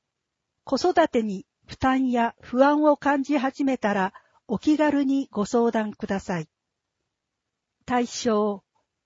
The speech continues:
十八歳未満の子ども保護者。内容、子どもの養育上の悩み。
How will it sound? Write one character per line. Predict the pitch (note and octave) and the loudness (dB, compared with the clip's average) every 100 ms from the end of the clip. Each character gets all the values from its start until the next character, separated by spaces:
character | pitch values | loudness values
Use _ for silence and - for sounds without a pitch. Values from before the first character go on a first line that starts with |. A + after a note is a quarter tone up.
| _ _ | _ _
十 | - D#4 E4+ | 0 4 4
八 | E4 E4 | 2 -2
歳 | - E4+ E4 | 0 2 2
未 | D#4+ E4 | 2 0
満 | C#4 B3 F#3+ | 0 0 -2
の | F#3 F#3+ - | -2 -2 -4
子 | G3 G3 | -2 2
ど | B3+ | 2
も | A#3 A#3 A3 _ | 4 0 -2 _
保 | - | -4
護 | G3 A#3 | 0 0
者。 | - D#3+ - _ _ _ _ _ _ _ _ _ _ - | -2 -10 -12 _ _ _ _ _ _ _ _ _ _ -6
内 | G#3+ A#3+ A#3 | -2 0 2
容、 | G#3+ G3+ G#3+ G#3 _ _ _ _ _ _ - | 2 2 0 -6 _ _ _ _ _ _ -6
子 | A3 | -2
ど | A3+ D4+ | 2 4
も | D4 C#4+ | 4 2
の | C4+ C4 - _ - | 2 0 -4 _ -2
養 | C4 D#4+ | 2 4
育 | E4 - D#4+ | 4 2 0
上 | D4+ D4+ C#4+ | 4 4 4
の | C4+ A#3+ | 4 2
悩 | G3 G#3 G#3+ | 0 0 -2
み。 | G3+ F#3+ | -2 -8